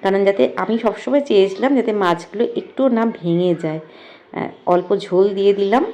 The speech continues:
আর বেশ ছোট্ট কাঁচা লঙ্কা আমি দিয়ে রাখলাম। আর এই কাঁচা লঙ্কাটা দিয়ে যখন মাছের ঝোলটা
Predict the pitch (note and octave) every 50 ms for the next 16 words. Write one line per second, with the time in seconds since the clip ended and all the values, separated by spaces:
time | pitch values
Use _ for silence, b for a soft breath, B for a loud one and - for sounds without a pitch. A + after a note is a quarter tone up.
0 | - - F3 E3+ D#3+ E3 E3 F3+ F#3 F#3 - C#4 C4+ C4+ C4+ - - - F#4+ C5+
1 | D#5 - - - - - - A3 F3 F3+ - G#3 G#3 A3 A3 A#3 A#3 A3+ B3 A#3
2 | A3 G#3 G#3+ C4+ B4 D5 B B B B B B B - - D3 D#3 D3 D3 D3+
3 | D#3 D3+ D3 - - E3 E3 E3 E3+ E3+ E3 E3+ B B B B B B - -
4 | E3+ E3 D#3+ D#3+ D#3 F#2 - - - - F3+ F3 E3+ - E3+ D3+ D#3+ - F#3 F#3+
5 | F#3 F#3 F#3+ G3 G3 G3+ G#3 G3+ - G3 F#3+ G3+ G3 G3 G3 F#3+ F#3+ G3+ G3+ G3+
6 | G#3 G3+ G3+ G3 - - F3 F3 E3+ E3+ E3+ G3 F#3 F#3 - F#3 F#3 F#3 F#3 F#3
7 | F#3 F#3+ F#3